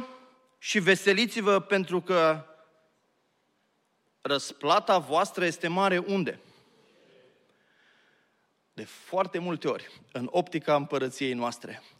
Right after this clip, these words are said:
cam tot ce facem noi aici, îl așteptăm pe Dumnezeu undeva la colț să ne întâmpine. Dar dacă am făcut cu tare lucru, Dumnezeu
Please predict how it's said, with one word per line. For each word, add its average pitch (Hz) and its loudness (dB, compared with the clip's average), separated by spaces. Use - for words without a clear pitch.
cam 120 -4
tot 175 -4
ce 151 -2
facem 147 0
noi 139 -2
aici, 143 -2
îl 147 -2
așteptăm 135 -2
pe 131 -6
Dumnezeu 131 -4
undeva 123 0
la 123 -2
colț 123 -6
să - -8
ne 120 -8
întâmpine. 123 -10
Dar - 0
dacă 156 2
am 156 2
făcut 208 -4
cu 175 -8
tare 196 2
lucru, 240 0
Dumnezeu 165 2